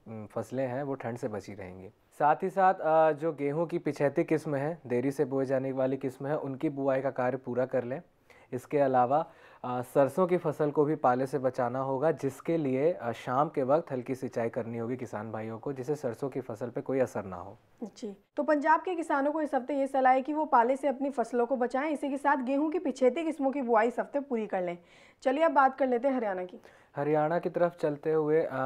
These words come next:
Speaker 1: जो पश्चिमी इलाका है हरियाणा का, वहाँ पे चावल की कटाई का कार्य वहाँ के किसान भाई जारी रख सकते हैं। इसी के अलावा, अ, सब्जियों की बात करते हैं तो प्याज, टमाटर की तैयार पौध, फूल गोभी और बंद गोभी की रोपाई का कार्य भी किया जा सकता है इस हफ्ते मौसम को देखते हुए।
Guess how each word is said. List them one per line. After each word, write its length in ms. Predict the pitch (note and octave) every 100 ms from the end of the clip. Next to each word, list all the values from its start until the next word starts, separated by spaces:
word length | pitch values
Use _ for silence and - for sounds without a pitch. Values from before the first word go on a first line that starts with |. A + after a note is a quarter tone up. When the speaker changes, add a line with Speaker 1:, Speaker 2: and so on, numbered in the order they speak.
| C3 C3
Speaker 1:
जो 460 | B2+ C#3 C#3 C#3+ -
पश्चिमी 380 | C#3+ - D3 D3
इलाका 360 | D3 C#3 C3 C#3+
है 100 | C#3
हरियाणा 460 | C#3 C#3 C#3 C#3+
का, 240 | C#3+ F3+ - - - - -
वहाँ 400 | B2 B2+ F3 F3+
पे 180 | F3 F3+
चावल 400 | F3 D3 C#3 D#3+
की 120 | D#3+
कटाई 340 | A#2+ D3 C#3 C#3+
का 120 | D3+
कार्य 280 | C3+ C3 C3+
वहाँ 180 | C3 B2+
के 60 |
किसान 320 | B2+ B2+ A#2
भाई 160 | A#2 A#2
जारी 220 | G#2+ G#2
रख 160 | A#2 B2
सकते 300 | B2+ - B2
हैं। 140 | D3 - C#3
इसी 200 | B2+ F3
के 160 | F3
अलावा, 440 | E3+ E3 D#3+ E3 F#3
अ, 480 | F#3 B2 B2+ C3
सब्जियों 420 | B2 - A#2 C#3 C#3+
की 80 |
बात 260 | C#3 C3+ C3+
करते 300 | C3+ B2+ C3+
हैं 100 | C#3
तो 100 | C#3+
प्याज, 540 | - B2+ A#2+ C3+ D3+ -
टमाटर 460 | B2 A#2+ A#2+ C3+
की 440 | D3+ - C#3 C#3 C3
तैयार 500 | - A#2+ A#2+ C3 C#3 -
पौध, 260 | A2+ C#3+ - - - _ -
फूल 240 | D3 E3+
गोभी 320 | D3+ D3 E3+
और 200 | D3+ C#3+
बंद 240 | C3 C#3 D3
गोभी 300 | D3 C3+ D3
की 140 | D3
रोपाई 360 | C3+ A#2 B2 B2+
का 120 | C3+
कार्य 320 | C3 B2 B2+
भी 140 | B2+
किया 220 | C3 C3 B2+
जा 160 | C3
सकता 320 | C3 B2+ -
है 80 | C3+
इस 140 | C3+ B2+
हफ्ते 340 | - D3+ E3
मौसम 380 | A#2 A2+ - C3
को 120 | B2+
देखते 300 | A#2 A2+ -
हुए। 220 | B2+ B2+